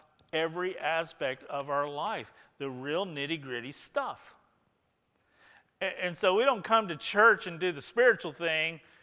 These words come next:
a-, and then leave here and leave Jesus in the spiritual building while we go out in the real world and do the real world stuff. Jesus is there too. Real Jesus,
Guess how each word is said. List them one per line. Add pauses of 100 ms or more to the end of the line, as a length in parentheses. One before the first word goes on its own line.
(320)
a-,
and
then
leave
here
and
leave
Jesus
in
the
spiritual
building (300)
while
we
go
out
in
the
real
world
and
do
the
real
world
stuff. (960)
Jesus
is
there
too. (1300)
Real
Jesus,